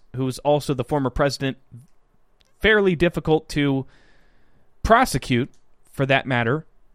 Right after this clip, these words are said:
but they're charging Walt Nauta as well as a co-conspirator because they feel that it may be easier to get a guilty conviction with him.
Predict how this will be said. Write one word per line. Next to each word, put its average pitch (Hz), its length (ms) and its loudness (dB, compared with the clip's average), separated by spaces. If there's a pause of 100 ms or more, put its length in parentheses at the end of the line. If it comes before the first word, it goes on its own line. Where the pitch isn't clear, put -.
(120)
but 135 260 2
they're 143 260 -2
charging 165 440 0
Walt 156 260 0
Nauta 147 460 -2
as 127 240 -6
well 139 460 2
as 127 120 -4
a 131 60 -2
co-conspirator 131 720 0
because 127 320 -4
they 123 160 -2
feel 151 800 -4 (560)
that 147 140 4
it 156 80 -4
may 156 120 0
be 147 240 -8
easier 156 320 -2
to 127 120 -8
get 127 140 -4
a 127 40 -2
guilty 139 360 -2
conviction 120 560 -6
with 110 160 -6
him. 151 300 -4